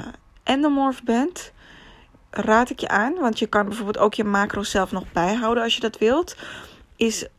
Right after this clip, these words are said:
eh, via MyFitnessPal bijvoorbeeld al je eten in te vullen. En bijvoorbeeld dertig of veertig procent van je dieet, eh,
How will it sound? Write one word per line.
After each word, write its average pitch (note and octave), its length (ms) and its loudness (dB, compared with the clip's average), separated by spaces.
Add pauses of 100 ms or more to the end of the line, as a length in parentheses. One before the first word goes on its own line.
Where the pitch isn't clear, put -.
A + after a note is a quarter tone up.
(100)
eh, G3+ 280 0
via G3+ 400 0 (140)
MyFitnessPal A3 920 0
bijvoorbeeld A3 500 -10
al F#3+ 140 0
je G3+ 140 2
eten G3 360 0
in A#3+ 140 0
te B3 120 -2
vullen. B3+ 440 0 (560)
En G3+ 140 0
bijvoorbeeld G3 640 -4
dertig G3+ 580 0 (380)
of F3+ 160 -6
veertig - 600 -2
procent F3+ 640 -4
van - 320 0
je F#3+ 100 -2
dieet, F#3 480 0 (520)
eh, F3 300 -2